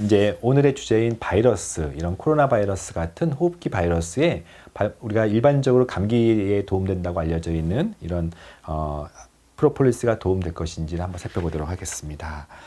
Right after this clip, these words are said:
어, 사실은 앞서 말씀드린 그런 단순 포진이나 이런 통증에 대해서 임상 연구가 있었는데, 어, 막상 인플루엔자나 또는 독감 이런 것에 대한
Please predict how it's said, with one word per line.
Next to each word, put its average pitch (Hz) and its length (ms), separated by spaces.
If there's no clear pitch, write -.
어, 107 180
사실은 165 680
앞서 - 460
말씀드린 135 480
그런 110 200
단순 104 460
포진이나 107 800
이런 92 340
통증에 165 640
대해서 90 480
임상 101 260
연구가 92 240
있었는데, 85 640
어, - 100
막상 147 640
인플루엔자나 107 1000
또는 113 400
독감 92 560
이런 123 180
것에 120 300
대한 98 340